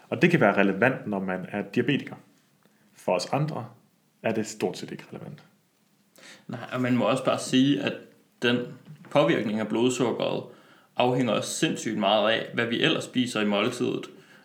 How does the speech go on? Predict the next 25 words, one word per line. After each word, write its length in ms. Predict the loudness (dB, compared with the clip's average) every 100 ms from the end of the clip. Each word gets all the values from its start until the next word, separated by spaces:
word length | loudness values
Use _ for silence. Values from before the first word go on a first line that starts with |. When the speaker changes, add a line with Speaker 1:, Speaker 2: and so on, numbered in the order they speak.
| _
Speaker 2:
Altså, 340 | -2 2 0 0 -10 -6
jo, 180 | 2 2 2 -4 -12 -4
rørsukker 520 | 2 2 2 0 0 0
påvirker 500 | 0 2 2 2 0
vores, 400 | 0 -2 -2 0
øh, 180 | 0 0
blodsukker 480 | 2 2 2 0 2
mere, 460 | 2 4 2 2
end 120 | 0
det 100 | 0
gør, 160 | 2 2
hvis 180 | 0 -4
vi 40 |
spiser 340 | -10 -10 -8 -2
bananmos. 720 | 2 2 2 0 -4 -8 -14 -20 -20 -8
Men 80 | -2
der 60 |
er 40 | 2
ikke 100 | 2
nogen, 140 | 2
der 60 | 0
spiser 360 | -2 -6 0
ren 340 | 2 2 0 -4 -10 -2
rørsukker. 640 | 0 0 -2 -6 -6 -10 -8
Speaker 1:
Nej. 180 | -8